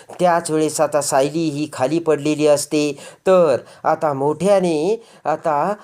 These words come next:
घाबरलेल्या आता प्रतिमासमोर भयानक सत्य येऊन उभा राहिलेले असते. नागराज पळत जाताच प्रतिमा खडबडून उठून बसते,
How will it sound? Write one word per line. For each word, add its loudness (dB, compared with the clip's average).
घाबरलेल्या 2
आता -2
प्रतिमासमोर 2
भयानक 0
सत्य -2
येऊन 0
उभा 2
राहिलेले 2
असते. 0
नागराज 0
पळत 0
जाताच 0
प्रतिमा 0
खडबडून 0
उठून -2
बसते, 0